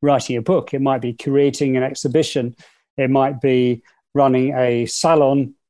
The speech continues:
a discussion salon, it might be working with students on a project, uh, or whatever, out of which s-, perhaps some new ways of thinking about what design is or the, uh, design object might be happens. So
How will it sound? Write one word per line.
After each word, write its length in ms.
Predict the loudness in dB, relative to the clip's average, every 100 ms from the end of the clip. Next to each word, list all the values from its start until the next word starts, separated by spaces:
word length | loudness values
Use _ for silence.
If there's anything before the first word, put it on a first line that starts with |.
| -6
a 100 | -4
discussion 480 | -4 -2 -2 0 -2
salon, 520 | 0 0 2 2 0
it 180 | -2 -2
might 320 | -2 -2 -2
be 400 | 0 2 0 -2 _ _
working 400 | 2 2 2 0
with 100 | 0
students 440 | -2 0 0 0 -2
on 100 | -4
a 40 |
project, 680 | 0 0 2 0 -2 -4 -2
uh, 260 | 0 0 -2
or 140 | -2
whatever, 360 | -2 0 0 2
out 260 | 2 0 0
of 140 | 0
which 280 | -2 -4 -10
s-, 220 | -12 -12 -6
perhaps 280 | -4 -4 -6
some 180 | -6 -6 -16 _ _ 0
new 160 | 2
ways 220 | 4 2
of 100 | 0
thinking 320 | 0 -2 0 0
about 240 | 0 0
what 200 | -2 -2
design 420 | -2 0 2 2
is 140 | 0 -2
or 120 | -6
the, 120 | -8 -8
uh, 80 | -6
design 440 | -4 -2 0 0 0
object 340 | -2 -4 -4
might 360 | -4 -4 -4 0
be 360 | 2 0 -4 _ _ _ _ -4
happens. 640 | -4 -2 -4 -6 -8 -10 -10 _ _ -12
So 580 | -4 2 4 6 4